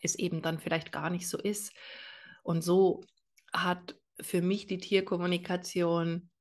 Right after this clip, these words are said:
ganz oft eben diese, diese Geschenke, diese, ähm, ja, diese Glücksgeschenke.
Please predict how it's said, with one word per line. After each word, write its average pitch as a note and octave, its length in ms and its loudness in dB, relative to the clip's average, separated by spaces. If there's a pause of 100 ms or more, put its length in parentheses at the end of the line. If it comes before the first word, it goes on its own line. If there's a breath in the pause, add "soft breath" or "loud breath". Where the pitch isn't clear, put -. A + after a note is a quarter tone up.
ganz E3 340 -2
oft - 340 -2
eben D#3+ 540 -4
diese, E3 540 -4 (1000 loud breath)
diese F3 200 -2
Geschenke, E3+ 920 0
diese, D#3 760 -2 (600)
ähm, D3+ 580 -6 (1080)
ja, F#3 260 2
diese D#3+ 260 0
Glücksgeschenke. - 2000 -4